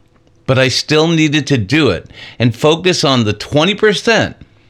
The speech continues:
who could become great power partners. I had to learn that a connection is not the same as a relationship. Each has its place.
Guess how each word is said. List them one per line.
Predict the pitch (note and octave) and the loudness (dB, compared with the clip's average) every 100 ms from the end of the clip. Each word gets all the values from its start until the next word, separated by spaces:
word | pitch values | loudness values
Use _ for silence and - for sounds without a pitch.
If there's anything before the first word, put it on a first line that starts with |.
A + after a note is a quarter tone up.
| _ | _
who | D#3+ F3+ | 2 2
could | F3+ F#3 D#3 | 2 0 2
become | C#3 E3 - B2+ G#2+ F#2 | -2 -4 -2 0 0 0
great | G2+ G2+ A2 C3 - | -2 0 2 0 -4
power | - G#2 G2+ E2+ | -4 0 0 0
partners. | - E2 - - - - _ _ _ _ _ _ - - - - | -2 -4 -4 -14 -16 -18 _ _ _ _ _ _ -20 -18 -16 -4
I | C3 | -2
had | C3 A2+ D#3 F#3+ | 0 0 0 0
to | G3+ | 2
learn | G3 C3+ G2 E2+ | 2 2 2 0
that | F2 A2+ | 0 0
a | A2+ | 0
connection | A#2+ C3 E3 - G3 G3+ F#3+ - | 0 0 0 -2 -2 0 -4 -6
is | A2 G2+ F2 | -2 -2 0
not | G2 G#2 A#2 - | 0 0 -2 -2
the | C3+ | -4
same | - - C3 E2 C2+ - - | -4 -2 0 0 -4 -12 -8
as | F#2+ F2 | -6 -2
a | F#2+ | -2
relationship. | F2+ G2 F#2+ F#2+ - D2+ - - - - _ _ _ _ _ - - - - _ | 2 2 2 0 -2 -10 -10 -14 -16 -20 _ _ _ _ _ -20 -20 -20 -20 _
Each | C3+ E3 - - | -2 -2 -4 -6
has | G#2 G#2+ G#2 | -2 0 0
its | G#2 - | -4 -6
place. | - E2+ D2 - - | -8 -8 -8 -14 -20